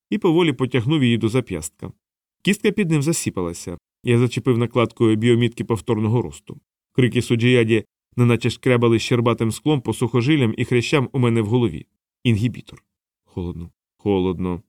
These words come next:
Стримувальна накладка опустилася до мого зап'ястка і повисла. Я потягнувся до першої біомітки. Може, хтось і стежив за цим із ламонтової каюти, та я сумнівався, і без того вистачало видовищ.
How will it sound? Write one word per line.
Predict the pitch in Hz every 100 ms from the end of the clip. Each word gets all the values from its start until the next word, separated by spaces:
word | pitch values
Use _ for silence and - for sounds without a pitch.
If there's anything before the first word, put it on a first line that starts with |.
| _ _ _
Стримувальна | - - 135 123 117 113
накладка | 117 113 175 - 120
опустилася | 123 120 127 117 110
до | 117 123
мого | 117 117
зап'ястка | 117 117 170 - 160
і |
повисла. | 156 101 78 - 82 - _ _ _
Я | 160 240
потягнувся | 226 180 156 175 160
до | 147
першої | 131 120 - 123
біомітки. | 113 120 113 80 _ - - _ _ _
Може, | 120 123 113
хтось | 117 113
і | 120
стежив | - 196 131 107
за | 107 120
цим | - 110 - _ _
із | 123 110
ламонтової | 131 123 113 117 117
каюти, | 131 120 90 - 92 _ _ _
та | -
я | 127
сумнівався, | 117 127 123 156 151 - - - _ _ -
і | 123
без | 131
того | - 170 123 98
вистачало | 123 120 120 123 117
видовищ. | 117 120 82 92 -